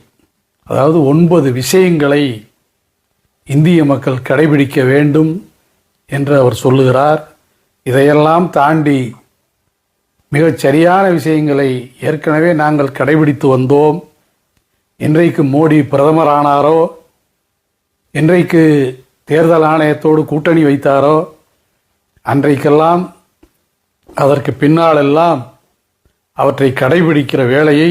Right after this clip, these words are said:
நாங்கள் மறந்து மோடியையும் தேர்தல் ஆணையத்தையும் எதிர்த்து சண்டை போடுவதிலேயே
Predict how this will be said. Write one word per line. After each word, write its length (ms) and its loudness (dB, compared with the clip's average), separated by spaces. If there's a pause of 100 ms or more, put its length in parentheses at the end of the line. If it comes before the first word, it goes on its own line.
நாங்கள் 400 -4
மறந்து 500 0 (1040)
மோடியையும் 640 0
தேர்தல் 400 2
ஆணையத்தையும் 600 -2
எதிர்த்து 420 -2 (800)
சண்டை 380 0
போடுவதிலேயே 640 0